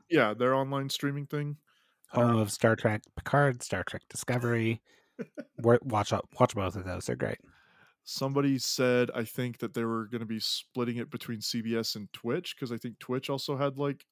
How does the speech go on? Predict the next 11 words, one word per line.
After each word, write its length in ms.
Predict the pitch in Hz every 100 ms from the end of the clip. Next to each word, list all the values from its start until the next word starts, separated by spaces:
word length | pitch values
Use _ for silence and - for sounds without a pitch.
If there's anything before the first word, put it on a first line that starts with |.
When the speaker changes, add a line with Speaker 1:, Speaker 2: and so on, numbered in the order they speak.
| -
Speaker 1:
online 440 | 135 135 139 139
streaming 680 | - - 147 147 147 143 147 -
rights 380 | 135 143 139
to 120 | - 143
N 80 | 143
W 240 | 143 147
S 120 | 143
L 300 | 151 151 156 _ _ _ _ _ _ - _ _ _ _
at 80 | 139
some 160 | 151 160
point. 280 | 170 170